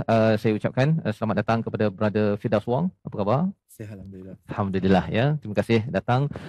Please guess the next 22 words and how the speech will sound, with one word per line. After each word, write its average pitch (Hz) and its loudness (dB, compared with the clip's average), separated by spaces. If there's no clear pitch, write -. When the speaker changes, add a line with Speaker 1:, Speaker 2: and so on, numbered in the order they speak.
Speaker 1:
bersama 120 2
pada 110 2
hari 113 2
ini. 143 2
Bersama 120 -2
dengan 120 0
tuan-tuan, 131 -2
uh, 110 4
Brother 107 0
Firdaus 120 0
adalah 110 2
pengasas 120 0
dan 110 -2
Presiden 104 0
Multiracial 107 0
Riveted 104 -2
Muslim, 110 -6
M 98 -4
R - -2
M, 165 2
yang 107 2
banyak 107 -2